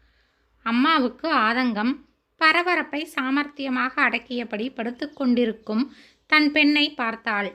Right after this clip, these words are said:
மாப்பிள்ளை வருகையை எதிர்பார்த்து இனந்தெரியாத ஒரு பூரிப்புடன்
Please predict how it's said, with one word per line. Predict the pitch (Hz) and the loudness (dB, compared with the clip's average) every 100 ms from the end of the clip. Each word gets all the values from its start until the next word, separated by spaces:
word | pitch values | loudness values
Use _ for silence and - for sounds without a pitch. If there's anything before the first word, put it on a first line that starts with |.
| - _ _ _ _ | -14 _ _ _ _
மாப்பிள்ளை | 254 277 311 339 339 339 | 2 4 4 4 4 4
வருகையை | 294 247 269 247 247 | 0 -2 -4 -2 -2
எதிர்பார்த்து | 233 202 233 254 220 - 220 294 | -2 -4 -4 -4 -6 -6 -8 -6
இனந்தெரியாத | 220 240 311 320 269 262 247 208 240 | 0 2 2 0 0 0 0 0 -2
ஒரு | 254 214 202 | -2 -4 -4
பூரிப்புடன் | 233 247 269 262 226 214 | 0 0 0 -4 -4 -2